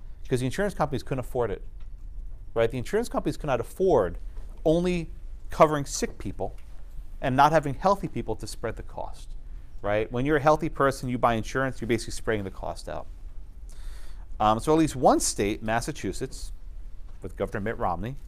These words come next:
yes, there's, no one ever changed, which is the same cast of characters keep recycling. This is our world, right?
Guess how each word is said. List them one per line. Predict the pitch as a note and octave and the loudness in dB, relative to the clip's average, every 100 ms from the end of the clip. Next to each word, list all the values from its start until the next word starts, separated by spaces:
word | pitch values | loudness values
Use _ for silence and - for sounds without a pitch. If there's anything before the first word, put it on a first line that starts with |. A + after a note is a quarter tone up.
| - - | -10 -8
yes, | G2+ - | -8 -6
there's, | G2 - - - | -8 -8 -6 2
no | |
one | D3 | 6
ever | D#3 B2+ | 6 4
changed, | - G#2+ F2+ | 2 0 0
which | |
is | F2+ | -6
the | F#2+ | -4
same | D3 C3+ | -2 0
cast | - B2+ | 4 4
of | G#2+ | 2
characters | - G2+ G2 | 0 0 -2
keep | - | -6
recycling. | G2 - - G2 - | -6 -4 0 0 0
This | E2+ F2+ | -6 -4
is | |
our | F#2+ | -2
world, | F2+ G2 F2 E2 | 0 0 -2 -2
right? | F#2+ A2+ | -4 -4